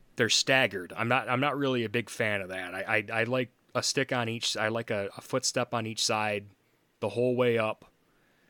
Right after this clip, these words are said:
And I think that'll do wonders for me. Um, so I might try some Hawk Heliums. Um, I really like those. John bought those, and I really kinda dig 'em. Um,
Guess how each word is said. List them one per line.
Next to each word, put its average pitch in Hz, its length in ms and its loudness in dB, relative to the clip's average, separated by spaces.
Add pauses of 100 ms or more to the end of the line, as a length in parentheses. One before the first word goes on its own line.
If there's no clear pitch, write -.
(240)
And 107 420 0
I 113 80 2
think 120 220 -2
that'll 113 240 0
do 107 160 -4
wonders 104 420 0
for 95 240 -6
me. 82 240 -18 (480)
Um, 107 220 -4
so 120 140 -2
I 117 60 2
might 151 160 -2
try 120 180 -2
some 110 160 -4
Hawk 110 240 -4
Heliums. 95 680 -6 (120)
Um, 104 220 -2
I 104 40 0
really 117 240 0
like 104 240 -4
those. 104 240 -2
John 107 500 -2
bought 98 260 -4
those, 95 320 -6
and 98 80 -8
I 95 60 -8
really 101 300 -8
kinda 101 240 -6
dig 104 220 -4
'em. 92 180 -10 (560)
Um, 98 500 -8